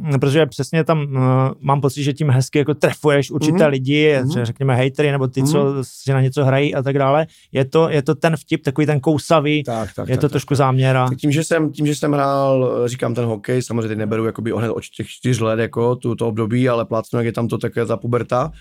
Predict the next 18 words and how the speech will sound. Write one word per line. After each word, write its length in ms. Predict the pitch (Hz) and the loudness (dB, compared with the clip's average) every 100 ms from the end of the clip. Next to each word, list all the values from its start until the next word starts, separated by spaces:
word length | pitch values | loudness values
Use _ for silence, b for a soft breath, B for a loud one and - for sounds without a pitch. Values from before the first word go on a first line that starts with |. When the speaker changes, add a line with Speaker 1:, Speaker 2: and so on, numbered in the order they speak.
| B B | B B
Speaker 1:
Mhm. 140 | 131 135 | 0 0
Speaker 2:
tak 100 | - | 0
když 160 | 110 | -6
si, 280 | - 123 117 | -4 -2 -2
když 160 | 110 104 | -2 -6
si, 80 | 117 | -4
dejme 200 | 113 113 | -4 -2
tomu, 460 | 117 117 117 110 | -2 -2 -2 -4
s 40 | 98 - - _ - - | -8 -16 -20 _ -20 -20
třiceti 400 | - 120 117 110 | -12 -6 -4 -4
frérama 440 | 101 120 113 110 110 | -4 -2 0 0 0
dalšíma, 760 | 110 107 113 113 110 107 107 | -2 -2 -2 -2 -2 -2 -4
víš, 140 | 107 | -4
že 100 | 104 | -6
v 60 | 98 | -6
kabině, 600 | - 107 113 110 107 107 | -6 -4 -2 -2 -2 -2
ve 100 | 104 | -4
škole, 520 | - 117 113 113 113 | -4 -4 -2 -2 -4